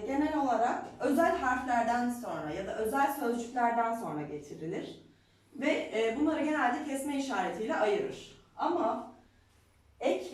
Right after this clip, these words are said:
e, özel isimden kesme işaretiyle asla ayrılmaz. Buna dikkat ediyoruz. Örneğin şurada "bugün Ali" kesme işareti lere gideceğiz. Yani özel isimden sonra gelenler kesinlikle kesme işaretiyle ayrılmaz.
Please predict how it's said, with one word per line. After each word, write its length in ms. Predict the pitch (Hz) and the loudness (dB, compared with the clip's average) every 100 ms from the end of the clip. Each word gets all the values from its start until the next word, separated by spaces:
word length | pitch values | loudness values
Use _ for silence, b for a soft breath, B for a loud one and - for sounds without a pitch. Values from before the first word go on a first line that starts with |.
| - | -6
e, 60 | 214 208 202 202 - | -2 0 0 0 -2
özel 380 | 214 220 277 302 | 0 2 2 2
isimden 640 | - - 226 202 - - 247 | -2 -6 -6 -2 -4 -4 -6
kesme 340 | 262 269 294 | -6 -2 0
işaretiyle 640 | 285 - 240 196 196 208 - | 0 -2 -2 -2 -4 -4 -2
asla 460 | 294 - 233 254 | -2 -2 0 0
ayrılmaz. 540 | 226 190 180 156 - 233 | 2 2 0 -4 -6 -2
Buna 200 | 277 254 | 0 0
dikkat 320 | 208 - 160 | -6 -8 -8
ediyoruz. 420 | 151 151 170 240 - - - | -6 -6 -4 -8 -10 -16 -6
Örneğin 320 | 254 254 269 | -2 0 0
şurada 420 | 277 254 208 214 | -2 -4 -4 -2
"bugün 560 | 269 233 196 - - B B B | 0 0 0 -2 -8 B B B
Ali" 580 | 247 247 196 - - - | 0 2 2 0 -6 -8
kesme 360 | 262 247 214 180 | -6 -4 -4 -6
işareti 640 | 196 175 170 - 277 277 | -2 -2 -2 -4 -4 -4
lere 260 | 240 226 220 | -2 0 0
gideceğiz. 580 | 214 190 170 151 - - B B B | -2 -4 -6 -6 -8 -10 B B B
Yani 260 | 269 302 302 | 2 2 2
özel 300 | 247 254 339 | 0 0 2
isimden 720 | 381 - - 294 254 214 190 | 0 0 -6 -4 0 0 0
sonra 380 | 196 269 262 277 | -2 -2 0 2
gelenler 880 | 262 208 180 165 160 170 220 196 - - - _ - | 0 -2 0 0 -2 -2 0 0 -4 -12 -20 _ -6
kesinlikle 580 | 302 320 330 320 269 240 | -6 -2 0 0 -2 -4
kesme 360 | 247 247 269 | -4 -4 -2
işaretiyle 760 | 247 247 202 - - 180 156 - | -2 0 0 0 -4 -8 -8 -2
ayrılmaz. 760 | 220 247 269 262 254 - - | 2 2 2 0 0 -2 -4